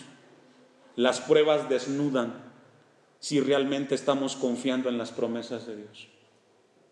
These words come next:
Y dice el texto, "Y estaba asombrado de la incredulidad de ellos,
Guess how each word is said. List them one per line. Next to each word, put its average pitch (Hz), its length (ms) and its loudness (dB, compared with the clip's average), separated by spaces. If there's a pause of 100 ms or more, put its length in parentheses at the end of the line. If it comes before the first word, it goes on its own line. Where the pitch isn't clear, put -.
(1400)
Y 135 100 2
dice 175 260 4
el 165 100 2
texto, 190 400 4
"Y 156 120 4
estaba 190 380 6
asombrado 175 500 6
de 165 80 6
la 160 100 4
incredulidad 147 720 4
de 165 240 6
ellos, 139 420 0